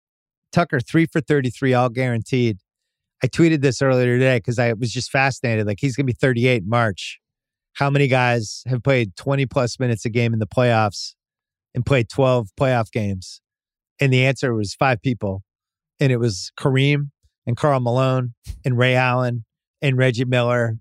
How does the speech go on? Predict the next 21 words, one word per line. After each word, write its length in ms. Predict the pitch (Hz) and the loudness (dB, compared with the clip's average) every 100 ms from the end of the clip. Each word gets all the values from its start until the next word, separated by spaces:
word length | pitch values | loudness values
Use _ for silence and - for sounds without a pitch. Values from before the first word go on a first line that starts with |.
| _ | _
and 360 | 123 113 107 101 | 0 0 0 -6
one 180 | - 131 | -2 0
other 200 | 127 117 | 2 0
person. 460 | - 107 98 95 85 - | -2 -4 -6 -12 -18 -2
All, 200 | 147 151 | 0 2
like, 220 | 147 107 - _ _ _ _ _ | 0 -2 -8 _ _ _ _ _
great 260 | 151 156 - | 2 2 0
players 420 | 151 139 131 110 | 0 0 0 -4
at 120 | 110 | -4
the 100 | 117 | -6
twilight 380 | - 127 120 113 | -2 0 2 0
of 60 | |
his 140 | 113 - | 0 -2
career. 200 | 139 110 | 0 0
He 200 | 120 165 | 2 2
would 100 | 143 | 4
easily 380 | 151 170 139 139 | 4 2 0 0
be 120 | 131 | 2
the 120 | 117 | 2
worst 300 | 117 120 - | 0 0 -2
player 380 | 131 117 107 98 | -2 0 0 -2